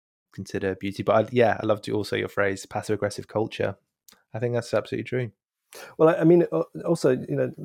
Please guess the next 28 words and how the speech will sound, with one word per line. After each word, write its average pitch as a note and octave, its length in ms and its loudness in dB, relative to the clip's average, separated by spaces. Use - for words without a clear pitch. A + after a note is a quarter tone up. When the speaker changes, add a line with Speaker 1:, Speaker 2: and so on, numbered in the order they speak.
Speaker 2:
let's C#3+ 200 2
not - 160 0
forget C3+ 300 2
orthodoxy, A2+ 640 2
because C3 260 0
I C3 60 6
think D3 240 4
if, C3+ 300 2
if C#3 260 2
you C#3 220 8
are, C#3 40 10
f-, - 200 0
are C#3 160 4
afraid D3 340 6
of B2+ 60 6
what B2 180 2
people B2 260 0
can A#2 180 -4
do, G#2+ 400 6
then A#2+ 160 -2
you A#2 160 0
basically B2 640 2
want A#2 260 0
more B2 220 4
of A2 80 0
a A2 80 0
kind A2+ 240 -2
of, G#2 240 -2